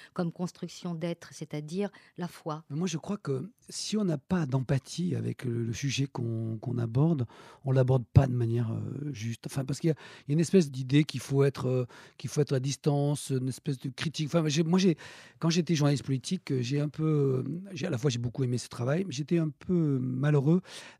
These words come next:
Speaker 2: de, d'espèce de, de cynisme ambiant des journalistes qui sont, qui doutent de tout, qui sont très, oui, qui sont cyniques, qui sont, qui ne croient pas à ce que je dis, les hommes politiques. Tout le monde, c'est un jeu de faux semblants de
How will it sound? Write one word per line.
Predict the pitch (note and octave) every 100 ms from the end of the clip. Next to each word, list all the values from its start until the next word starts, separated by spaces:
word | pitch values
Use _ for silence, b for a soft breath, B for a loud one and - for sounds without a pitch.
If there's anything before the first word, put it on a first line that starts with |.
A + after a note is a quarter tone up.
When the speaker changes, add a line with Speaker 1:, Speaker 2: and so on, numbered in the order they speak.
| -
Speaker 2:
de, | B2+
d'espèce | B2+ A#2+ C3+ - E3 C3+
de, | C3 C3
de | A#2+
cynisme | C3 E3+ F3+ D#3+
ambiant | C#3 C3 C3+ C#3 C#3+ D3+
des | B2
journalistes | A#2 A#2+ A2+ B2 -
qui | A#2+
sont, | - A#2+ C3+ B2+ -
qui | -
doutent | B2+ C3+ A#2+
de | C3
tout, | - B2
qui | A#2
sont | - A#2+
très, | - B2+ C3+ D3+
oui, | D3 C3 C3
qui | -
sont | C3
cyniques, | - B2+ B2+ -
qui | -
sont, | B2 - B B
qui | -
ne | C3+
croient | - C3+ C3
pas | B2+ A#2+
à | A#2
ce |
que | -
je | A#2 B2
dis, | A#2+ B2
les | A#2+
hommes | A#2+
politiques. | A#2 B2+ A#2+ C3 -
Tout | C#3
le |
monde, | C#3+ C#3+ A#2+
c'est | -
un | D#3
jeu | B2+
de | D#3
faux | C3+
semblants | C3+ C#3 C3
de | C3